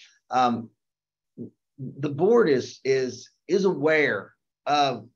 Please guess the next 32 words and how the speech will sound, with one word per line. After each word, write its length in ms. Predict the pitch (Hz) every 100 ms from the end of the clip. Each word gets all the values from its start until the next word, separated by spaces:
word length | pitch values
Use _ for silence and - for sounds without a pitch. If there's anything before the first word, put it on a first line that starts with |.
| -
the 180 | 127 -
A 160 | 135 127
S 120 | 120
W 280 | 127 110 104
B 240 | 117 117
data 320 | 117 117 117 113
analysis. 680 | 117 113 104 - 101 - - - - _
Um, 260 | 110 110 110
we've 220 | 127 135
all 200 | 131 143
received 460 | 131 127 151 143 127
information. 840 | 127 120 127 143 147 - 143 135 120
We 160 | 123
all 460 | 117 123 135 135 -
are 220 | 117 117 110
working 600 | 110 135 139 135 127 113
to 340 | 131 120 110 113 - _ - 101
digest 580 | 147 170 135 135 123
that 180 | 127 104
information. 840 | 117 110 110 110 107 107 113 113 113 - _ _
The, 380 | 127 123 117 113 _ 110
the 240 | 123 113
test 720 | 110 202 240 143 127 - - 131
in 120 | 160
and 100 | 156
of 100 | 131
itself 540 | - - 156 147 131
in 80 | 120
the 60 | 113
state 240 | 135 131
of 100 | 113
Texas 540 | 156 135 - 113 107